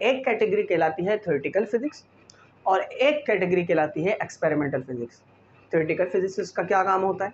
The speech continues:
Theoretical फिजिसिस्ट क्या करते हैं कि nature में मौजूद जो चीज़ें और <clears throat> mysteries हैं, उनको observe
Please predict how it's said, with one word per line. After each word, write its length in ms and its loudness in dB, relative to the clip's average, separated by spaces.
Theoretical 360 2
फिजिसिस्ट 400 0
क्या 140 2
करते 300 -4
हैं 140 -6
कि 180 -12
nature 320 0
में 120 0
मौजूद 320 -4
जो 140 -8
चीज़ें 340 -4
और 240 -6
<clears throat> 640 0
mysteries 500 2
हैं, 200 -2
उनको 220 4
observe 320 -2